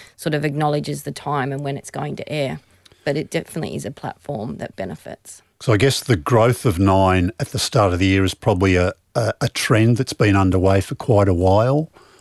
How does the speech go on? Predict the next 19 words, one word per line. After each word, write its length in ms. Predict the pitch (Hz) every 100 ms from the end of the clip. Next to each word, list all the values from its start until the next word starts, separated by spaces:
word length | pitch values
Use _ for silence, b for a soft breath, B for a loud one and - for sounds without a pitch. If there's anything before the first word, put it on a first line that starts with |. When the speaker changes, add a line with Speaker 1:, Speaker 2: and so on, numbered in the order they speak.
| b b
Speaker 2:
Um, 480 | 131 107 104 101 107 - B B B _ _
d-, 800 | 156 156 143 _ _ _ - - -
is 140 | 143
that 120 | 180 -
something 460 | 165 151 143 120
we 160 | 107 104
see, 400 | - 113 117 127
that 260 | 104 -
a, 140 | 123 - - _ _
a 80 | 139
franchise 720 | - 135 123 113 120 113 104
like 160 | 107 98 117 _ - - _
M 160 | 156 117
K 240 | 110 101
R's 320 | 98 98 98 -
been 380 | - 98 92 - B B B _
ten 280 | - 127 107
years, 520 | 101 104 107 110 - - b b _ _
um, 540 | - 110 98 95 95